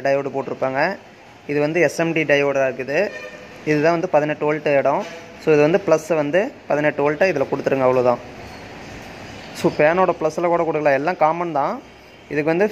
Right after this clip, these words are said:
இந்த எண்பது ஐம்பது transistor வழியா தான் இந்த கிரவுண்டை கொடுத்துருப்பாங்க ஃபேனுக்கு, டைரெக்டாக இருக்காது. Processor எப்போ வந்து signal வருதோ, இந்த basic signal வரும்போது இந்த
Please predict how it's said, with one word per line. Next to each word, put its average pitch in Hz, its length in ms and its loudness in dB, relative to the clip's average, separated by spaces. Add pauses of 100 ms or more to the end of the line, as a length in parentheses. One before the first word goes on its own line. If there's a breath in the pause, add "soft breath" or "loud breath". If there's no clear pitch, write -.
(360)
இந்த 147 120 4 (1600)
எண்பது 196 260 2
ஐம்பது 170 180 -4 (100)
transistor 160 560 -4
வழியா 151 280 -2
தான் 190 180 -6
இந்த 156 160 -4 (180)
கிரவுண்டை 160 340 0
கொடுத்துருப்பாங்க 131 540 -4
ஃபேனுக்கு, 139 360 -2 (140)
டைரெக்டாக 139 380 0
இருக்காது. 135 320 -6 (520 loud breath)
Processor 165 380 0 (100)
எப்போ 165 140 -6 (100)
வந்து 156 180 -6 (120)
signal 160 380 -4
வருதோ, 147 260 0 (240)
இந்த 147 100 -2 (120)
basic 170 300 -2
signal 156 300 2
வரும்போது 143 360 0 (200)
இந்த 147 120 -2